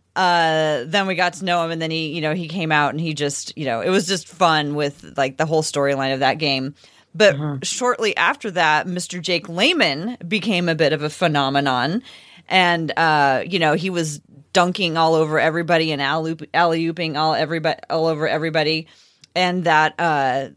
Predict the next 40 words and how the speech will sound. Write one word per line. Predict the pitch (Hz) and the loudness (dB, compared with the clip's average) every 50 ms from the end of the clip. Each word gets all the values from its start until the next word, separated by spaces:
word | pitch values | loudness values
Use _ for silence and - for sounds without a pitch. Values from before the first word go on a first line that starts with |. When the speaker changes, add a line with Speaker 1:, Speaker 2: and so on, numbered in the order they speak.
| _ - - _ | _ -20 -8 _
Speaker 1:
the | - | -4
game | 185 151 139 - 180 175 180 185 190 190 190 190 196 196 190 - - - | -4 -4 -2 0 0 0 2 0 0 0 0 0 -2 -2 -4 -4 -2 -2
against | 175 170 165 170 170 160 - - - - - - - | -2 0 2 0 0 0 -4 -6 -8 -10 -10 -10 -12
Phoenix, | - - - - 190 202 226 254 285 294 294 - - - - - - | -16 -8 -6 -2 -2 0 2 2 2 2 0 -6 -10 -8 -8 -10 -10
where | - 190 190 185 175 175 170 165 165 160 160 151 | -6 0 4 4 6 6 6 6 4 4 4 2
he | 165 160 190 196 190 185 175 165 160 151 - - | 0 -2 -2 -2 0 0 -2 -2 -4 -6 -6 -8
just, | 165 - 180 180 - - - | -6 -4 -2 -2 -2 -2 0
like, | 165 131 123 160 151 | 0 0 0 -2 -6
went | 151 160 170 165 156 - | -4 -2 -2 -2 -2 -2
off | - 95 104 151 160 - | -4 -2 -2 -4 -2 -2
in | 156 170 165 | -4 -2 0
that | 151 143 113 98 | 0 0 0 0
one | 151 151 143 147 151 151 | -2 -2 -2 -2 -4 -6
quarter, | - 143 143 143 143 165 170 180 185 185 - | -6 -4 -4 -2 0 0 0 0 -2 -2 0
I | 131 165 | 0 0
thought | 165 175 151 147 - - _ _ | 2 2 0 0 0 -4 _ _
that | - 185 165 127 | -2 -2 0 0
was | 175 175 165 175 | 0 -2 -2 -2
an | 160 156 | -2 -2
outstanding | 151 - - - - 175 156 156 165 160 | -2 -2 -4 -4 -4 -2 -2 -2 -4 -6
performance, | 160 165 - 156 143 151 175 190 196 196 190 | -8 -8 -6 -6 -6 -2 -2 -2 -2 -2 -4
but | - - 151 143 139 - - | -2 0 2 2 0 -2 -4
it | - - | -4 -4
was | 180 175 160 151 | -4 -2 -2 -2
against | 165 151 156 147 - - - | -2 -2 -2 -4 -4 -6 -8
Phoenix, | - 147 139 135 143 151 - - | -6 -4 -4 -2 -2 -4 -4 -2
so | - 139 131 | 0 0 0
it's | - - - | 0 -2 -6
kinda | - - 151 117 104 | -8 -6 -4 -4 -2
hard | 120 139 131 123 120 123 | -2 0 0 0 -2 -4
to, | - 131 | -6 -6
like, | 113 104 104 95 - - - - _ | -2 -2 -4 -4 -6 -10 -18 -6 _
<laughs> | 240 - - _ 254 - - - 320 - 427 453 440 415 403 381 311 - | -6 -6 -4 _ -10 -2 0 0 0 2 0 -2 -2 -2 -2 -4 -6 -4
call | - 330 214 208 | -2 -2 0 0
that | 254 311 - 302 | 0 0 0 0
out | 294 277 180 180 | 0 0 0 -2
as | 185 180 175 | -4 -6 -4
the | 180 180 | -4 0
best. | 165 170 170 196 - - - - - - - - | 2 2 2 2 0 -2 -10 -16 -20 -20 -20 -12
So | - - 277 247 208 190 185 202 294 | -6 0 0 2 4 4 2 2 0